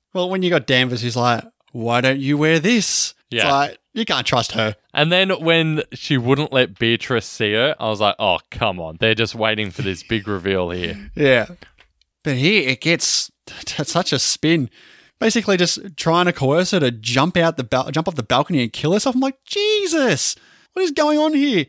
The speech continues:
Speaker 2: Yeah, she goes, she really goes to that next level. Uh, yeah, yeah, you got nothing to live for. It's so easy, <laughs> you
Speaker 1: Yeah.
Speaker 2: know.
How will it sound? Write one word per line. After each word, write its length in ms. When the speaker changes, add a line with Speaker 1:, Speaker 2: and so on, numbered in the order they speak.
Speaker 2:
Yeah, 260
she 200
goes, 600
she 160
really 440
goes 240
to 80
that 120
next 280
level. 380
Uh, 460
yeah, 640
yeah, 220
you 120
got 140
nothing 420
to 80
live 300
for. 560
It's 180
so 280
easy, 760
<laughs> 60
you 100
Speaker 1:
Yeah. 100
Speaker 2:
know. 260